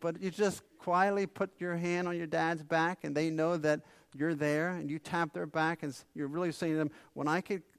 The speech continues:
break this conversation respectfully and, and, and show respect to the, the dear man I'm talking to,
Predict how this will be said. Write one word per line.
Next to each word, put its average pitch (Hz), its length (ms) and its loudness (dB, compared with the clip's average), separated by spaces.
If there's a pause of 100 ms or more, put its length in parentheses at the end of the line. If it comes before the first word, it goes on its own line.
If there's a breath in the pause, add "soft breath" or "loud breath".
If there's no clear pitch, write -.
(260)
break 175 240 -2
this 185 180 -4
conversation 165 760 -4
respectfully 202 880 0 (420 soft breath)
and, 139 320 -2
and, 143 300 -2
and 139 140 -4
show 165 180 0
respect 160 540 -2
to 160 80 -6
the, 139 400 -6
the 135 40 -8
dear 147 220 -4
man 151 180 0
I'm 143 80 -2
talking 156 340 0
to, 175 280 -8